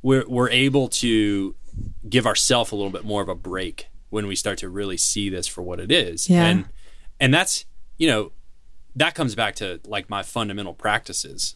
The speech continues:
Speaker 1: that are pre-business. You know, they're, before I ever show up as a C E O of a company, even before I show up as a husband and a father for my family, I sit and I meditate, you know, and I,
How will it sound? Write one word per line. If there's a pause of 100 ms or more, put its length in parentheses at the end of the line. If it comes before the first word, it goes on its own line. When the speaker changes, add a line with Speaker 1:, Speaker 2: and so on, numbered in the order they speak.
(140)
Speaker 1:
that (220)
are (600)
pre-business.
You
know,
they're, (340)
before
I
ever
show
up
as
a (440)
C
E
O
of
a
company, (220)
even
before
I
show
up
as
a
husband
and
a
father (200)
for
my
family, (380)
I
sit
and
I
meditate, (260)
you
know, (160)
and
I,